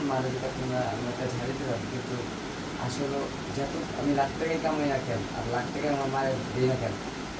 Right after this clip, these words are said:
ঝাড়ি দেওয়ার কোনো রিজন নেই, ঠিক আছে? হ্যাঁ, কারণ আমারও মাথা গরম হতে পারে, আমার ভাইয়েরও মাথা গরম হতে পারে, আমার মারও মাথা গরম হতে পারে। মানে যে কোনো একজনের তো মাথা হয়তো গরম হতে পারে। ধরেন আমি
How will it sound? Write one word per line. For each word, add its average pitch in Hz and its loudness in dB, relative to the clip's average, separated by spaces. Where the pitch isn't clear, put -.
ঝাড়ি 123 0
দেওয়ার 135 4
কোনো 131 -2
রিজন 143 4
নেই, 98 -2
ঠিক - -4
আছে? - -4
হ্যাঁ, - 4
কারণ 143 4
আমারও 151 2
মাথা 165 0
গরম 156 0
হতে 156 -4
পারে, 156 0
আমার 127 0
ভাইয়েরও 131 2
মাথা 143 0
গরম 143 4
হতে 143 0
পারে, 143 2
আমার 131 0
মারও 123 2
মাথা 113 0
গরম 107 0
হতে 104 -2
পারে। - -4
মানে 135 0
যে 147 6
কোনো 156 2
একজনের 147 0
তো 147 0
মাথা 147 2
হয়তো 143 -2
গরম 143 6
হতে 131 0
পারে। 123 0
ধরেন 135 2
আমি 139 2